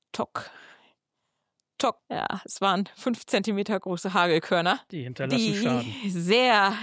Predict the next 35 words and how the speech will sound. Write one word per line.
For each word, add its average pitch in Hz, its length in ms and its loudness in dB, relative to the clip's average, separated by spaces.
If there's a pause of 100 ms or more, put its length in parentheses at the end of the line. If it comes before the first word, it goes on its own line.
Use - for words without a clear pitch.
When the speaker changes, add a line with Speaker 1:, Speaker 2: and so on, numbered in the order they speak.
(140)
Speaker 1:
sehr 208 600 4
doll 180 380 4
da 196 140 2
drauf. 196 460 0
Äh, - 40 -8
wir 214 680 -8
hatten 220 140 -8
noch 214 140 -10
dezent 247 440 -4
Panik. 208 600 -2
Wir 220 100 -6
haben 214 120 -4
zwischendurch 226 460 -4
dann, 208 320 -2
äh, 196 240 0
wie 240 180 2
in 247 80 2
Amerika, 233 640 2
die 214 420 -6
Jacken 220 400 0
vor 240 240 2
die 220 120 0
Windschutzscheibe 202 580 0
gehalten, 214 520 0
<laughs> 220 60 -4
weil 214 120 0
wir 214 120 4
Sorge 208 280 2
hatten, 202 200 -4
dass 190 160 -6
vielleicht 196 280 -2
diese 208 260 -6
Windschutzscheibe 180 720 2
reißen 180 260 2
könnte. 208 400 0